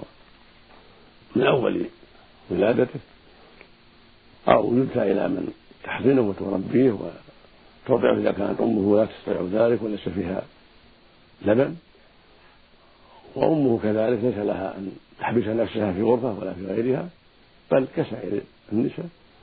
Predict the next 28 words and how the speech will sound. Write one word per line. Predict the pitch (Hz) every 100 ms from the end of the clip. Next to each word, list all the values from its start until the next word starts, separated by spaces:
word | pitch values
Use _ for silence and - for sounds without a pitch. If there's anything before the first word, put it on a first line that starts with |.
| _ _ _ _ _ -
يخ-، | 98 101 -
تخرجن، | 113 110 113 101 -
يخرجن | 123 107 104 101
من | 98 95 - _ _ _ _ _ -
محل | - 92 98
الولادة، | 92 90 92 113 123 - - _ _ _ _ _ - - - - - 196 190 151
تذهب | 151 113 98 95
إلى | 92
حاجاتها | 101 92 107 110 110 123 - _ _ _ _ _ -
ولا | 117 113
تغلق | 110 107 -
عليها | - 98 -
غرفة | 113 120 139 147
ولا | 135 110
غيرها، | 85 87 123
بل | 127
هذا | 107 -
كله | 139 120 151
باطل | - 113 -
وكله | - 120 107 101 123 - _ _ - - _
تشديد | - 101 135
لا | 143 131
وجه | 117 104 98
له، | 95 82
بل | 123
هو | 120
من | 120
الشيطان، | 104 - 95 -